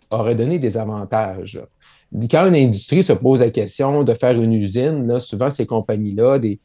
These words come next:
des compagnies internationales, ils ont trois, quatre options sur la table. Fait que c'est sûr qu'ils vont s'asseoir puis elles vont regarder ce que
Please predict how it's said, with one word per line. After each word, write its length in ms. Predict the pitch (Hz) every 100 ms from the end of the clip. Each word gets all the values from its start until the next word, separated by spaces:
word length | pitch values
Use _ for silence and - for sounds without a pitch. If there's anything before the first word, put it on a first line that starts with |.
| _ _ -
des 320 | 113 113 104
compagnies 360 | - 107 113 123
internationales, 640 | 117 107 101 110 117 135
ils 40 | 117
ont 120 | 104
trois, 260 | - 123
quatre 220 | 123 127 113
options 280 | 95 123
sur 160 | 117 107
la 140 | 98 -
table. 320 | 127 123 98
Fait 80 | 95
que 60 | -
c'est 120 | 101
sûr 200 | 151 151
qu'ils 260 | - 101 98
vont 220 | 117 120
s'asseoir 640 | 117 92 - 113 127 143
puis 100 | 107
elles 60 | 101
vont 140 | 110
regarder 360 | 113 101 98 123
ce 160 | - -
que 320 | 123 117